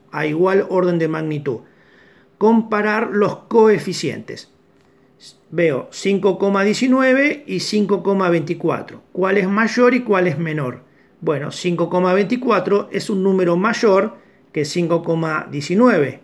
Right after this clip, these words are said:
que es menor. Por lo tanto, este primer número es menor, coloco el signo menor,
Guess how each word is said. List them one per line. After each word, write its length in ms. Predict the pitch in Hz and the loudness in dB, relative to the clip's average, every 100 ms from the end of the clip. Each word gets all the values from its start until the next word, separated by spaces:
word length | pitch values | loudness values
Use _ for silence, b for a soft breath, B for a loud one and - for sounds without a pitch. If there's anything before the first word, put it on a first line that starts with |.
| - | -10
que 180 | 139 139 | -6 -6
es 100 | 131 | -4
menor. 460 | 151 220 185 - - _ b b b | 0 2 2 -2 -18 _ b b b
Por 140 | - 143 | -6 -4
lo 100 | 185 | 0
tanto, 420 | 208 180 147 170 - | 0 0 0 -4 -4
este 260 | 151 180 | -6 -4
primer 420 | 156 165 185 226 | -4 -2 0 2
número 580 | 262 262 220 190 202 208 B B B | 4 4 4 4 2 -2 B B B
es 180 | - 170 | -8 -4
menor, 640 | 196 226 269 247 247 262 - | 0 2 4 4 2 -2 -6
coloco 400 | 139 170 175 156 | -2 0 0 -2
el 80 | |
signo 380 | 147 165 160 147 | -4 -4 -4 -4
menor, 500 | 151 202 226 208 226 | 0 2 4 2 0